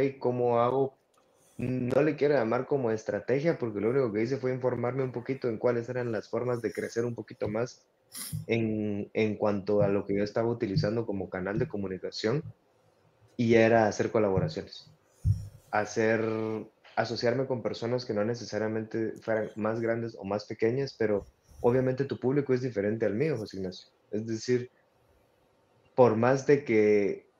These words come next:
tal vez tengamos una que otra en común, la idea incluso de hacer esto es llegar a más personas en ambas vías, que el mensaje se haga más largo y más grande, y eso fue lo que hice en su momento.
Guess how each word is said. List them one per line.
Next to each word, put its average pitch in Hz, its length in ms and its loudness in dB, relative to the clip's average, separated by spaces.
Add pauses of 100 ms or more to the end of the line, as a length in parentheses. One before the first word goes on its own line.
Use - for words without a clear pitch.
(120)
tal 104 160 0
vez 117 140 -2
tengamos 123 400 -2
una 131 180 -2
que 123 100 0
otra 131 180 -2
en 123 60 -4
común, 107 520 -4 (840)
la 117 260 6
idea 143 600 4
incluso 120 420 -4
de 131 80 2
hacer 113 240 0
esto 147 540 -2
es 120 260 -2
llegar 110 360 2
a 123 40 0
más 123 180 -4
personas 123 600 -4 (140)
en 104 140 -4
ambas 117 340 -2
vías, - 540 -4
que 123 120 2
el 113 100 2
mensaje 123 460 -2
se - 480 -4 (680)
haga 120 220 4
más 131 320 0
largo 131 340 4
y 110 40 0
más 110 220 0
grande, 131 400 -2
y 117 140 2
eso 120 180 -4
fue 123 120 0
lo 120 120 0
que 110 120 -4
hice 110 200 -2
en 117 100 -4
su 110 120 -6
momento. 120 540 -4